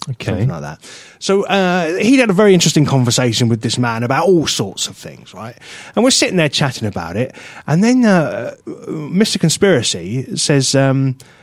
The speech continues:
Speaker 2: says, "Well, I mean, uh, it makes you wonder, doesn't it, with the, uh, with the human race, you know, whether," 'cause bear in mind he believes we, we sort of might have come from aliens. He said, uh, he said, "You know, it shows that, that that's how the brain's working, isn't it? You know, we've got this sort of alien stuff going on in our head." And I said,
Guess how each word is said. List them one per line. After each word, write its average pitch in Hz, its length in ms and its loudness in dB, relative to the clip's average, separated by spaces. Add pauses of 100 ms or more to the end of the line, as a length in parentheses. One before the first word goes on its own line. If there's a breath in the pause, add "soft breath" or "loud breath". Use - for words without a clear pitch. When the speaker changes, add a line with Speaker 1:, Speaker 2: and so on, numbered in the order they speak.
(160 loud breath)
Speaker 2:
says, 104 220 -8
"Well, 120 340 0
I - 80 -8
mean, 110 360 -2
uh, 104 340 -2
it - 100 -4
makes 127 300 0
you 110 60 -4
wonder, 117 260 -2
doesn't 117 260 -2
it, 92 140 -6
with 104 220 -6
the, 101 280 -4
uh, 92 220 -8 (320 loud breath)
with 123 120 -2
the 117 60 -2
human 104 360 -2
race, 110 320 -2
you 113 60 -6
know, 90 120 -8
whether," 104 260 -4 (880)
'cause - 240 -6 (140)
bear 131 140 2
in 107 60 -2
mind 107 180 -2
he 113 60 -2
believes 104 320 -4
we, 101 240 -4
we 101 300 -8
sort 104 220 -10
of - 260 -18 (120)
might 117 400 -4
have 110 160 -10
come 104 180 -8
from 104 160 -8
aliens. 92 600 -8 (560 loud breath)
He 120 120 -4
said, - 280 -6
uh, 123 140 4
he 123 60 0
said, - 220 -6
"You 135 60 -2
know, 107 80 -2
it 110 80 -4
shows 135 380 0
that, 117 220 -4 (220)
that 139 100 -4
that's 127 220 -4
how 127 100 -2
the 127 100 0
brain's 131 320 0
working, 143 360 0
isn't 127 140 -2
it? 101 40 -4
You 101 100 -4
know, 113 80 -2
we've 120 120 -2
got - 120 -4
this 117 120 -6
sort - 200 -6
of 120 60 -2
alien 113 320 0
stuff 110 340 -4
going 104 180 -8
on 98 100 -8
in 98 60 -8
our 101 80 -8
head." 104 180 -8
And 107 80 -8
I - 20 -4
said, - 200 -12